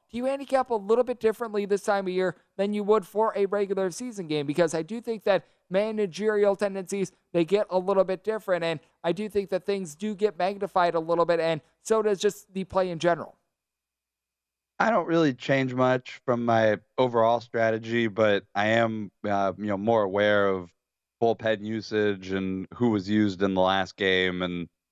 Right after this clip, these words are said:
Speaker 2: you know, I'll, I'll tend to, to make more adjustments to, uh, to, you know, individual player stuff like that, to bullpen, bullpen adjustments and stuff. But otherwise, no, I don't, I don't really change anything that,
Speaker 1: And
Speaker 2: that much.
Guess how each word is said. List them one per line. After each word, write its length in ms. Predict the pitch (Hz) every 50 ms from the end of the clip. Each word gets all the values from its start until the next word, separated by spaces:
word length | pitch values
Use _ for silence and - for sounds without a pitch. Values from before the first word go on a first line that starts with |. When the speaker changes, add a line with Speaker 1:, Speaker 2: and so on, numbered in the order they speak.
| _ _ _ _
Speaker 2:
you 80 | - 117
know, 100 | 113 113
I'll, 360 | 110 107 113 113 117 117 -
I'll 200 | - 113 113 113
tend 340 | 113 - 139 127 120 113 107
to, 240 | - 120 107 101 101 - -
to 80 | 113
make 320 | 104 104 101 101 101 98 -
more 260 | - 101 101 101 95 90
adjustments 920 | 90 87 85 - 107 98 92 - - 95 92 90 82 78 - - - _ -
to, 280 | 95 90 87 85 85
uh, 320 | 85 82 82 82 80 80 78 - _ _ _ _ _ _ _ _ _ _ _ _ -
to, 120 | 101 90
you 200 | 85 90 92 92
know, 60 | 90 80
individual 560 | 104 107 98 87 101 98 87 90 90 85 80 _ -
player 240 | 95 92 92 90
stuff 280 | 85 - - 85 82 -
like 140 | 87 85 80 -
that, 180 | 87 85 82 -
to 80 | - - -
bullpen, 440 | 90 87 80 - 90 87 87 80 - -
bullpen 400 | 107 113 107 - 104 95 90 87
adjustments 540 | 82 87 90 82 - _ - 90 87 - -
and 140 | 82 82
stuff. 320 | - - 85 82 80 80 _ -
But 120 | 92 98
otherwise, 460 | 117 120 117 107 98 95 95 90 85
no, 100 | 98 92
I 100 | 90 90
don't, 160 | 98 113 113
I 80 | 101 120
don't 120 | 117 104
really 360 | 90 90 85 82 82 80 80 - _ _ _ _ _ _ _ -
change 300 | - - 95 92 90 82
anything 500 | 82 78 80 78 - 85 82 80 80 80 - _ _ _ _ _ _ _ _ _ _ -
that, 100 | 80 76
Speaker 1:
And 140 | 80 71 - - -
Speaker 2:
that 160 | 85 76 -
much. 440 | 78 85 82 80 - _ - - -